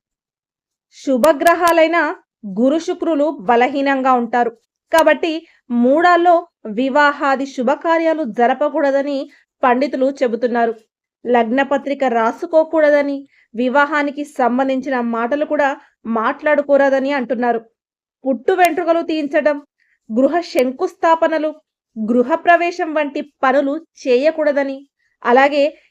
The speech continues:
ఇల్లు మారడం వంటివి కూడా చేయకూడదని అంటున్నారు. మూఢాల్లో మరి ఏం చేయొచ్చు, ఇవి చేయొచ్చా అంటే మూఢంలోనూ ఇవి చేయొచ్చునట. అన్నప్రాసన చేయవచ్చని పండితులు చెబుతున్నారు.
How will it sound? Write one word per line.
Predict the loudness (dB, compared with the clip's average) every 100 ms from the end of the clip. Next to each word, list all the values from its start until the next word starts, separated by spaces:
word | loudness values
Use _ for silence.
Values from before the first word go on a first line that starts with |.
| -10
ఇల్లు | -4 0 0 0 0
మారడం | -2 0 0 -2 -2
వంటివి | -4 -4 -4
కూడా | 0 0 -2 -10 _ _ 0
చేయకూడదని | 2 4 4 4 2 2 0 0
అంటున్నారు. | -2 -2 -2 -2 -4 -8 _ _ _ 0
మూఢాల్లో | 4 4 6 6 6 6 6 2 _ _
మరి | -2 0
ఏం | 0 2 2 2 -2
చేయొచ్చు, | 0 -2 -4 -10 -12 _ -6
ఇవి | -4 -4 0
చేయొచ్చా | 0 2 0 0 -4 -4 _
అంటే | -2 0 4 2 2 _ _ _ _ _ _ _ _ _ _ -8
మూఢంలోనూ | 0 2 4 4 4 2 2 -2 -6 -10
ఇవి | -6 -4 0
చేయొచ్చునట. | 2 0 -2 -4 -4 -8 _ _ _ _ -4
అన్నప్రాసన | -2 0 0 -2 0 2 2 0 -2 -2 0
చేయవచ్చని | 0 0 -2 -2 -4 -4
పండితులు | -2 -2 -2 -2 -2 -2
చెబుతున్నారు. | -4 -4 -2 -2 -4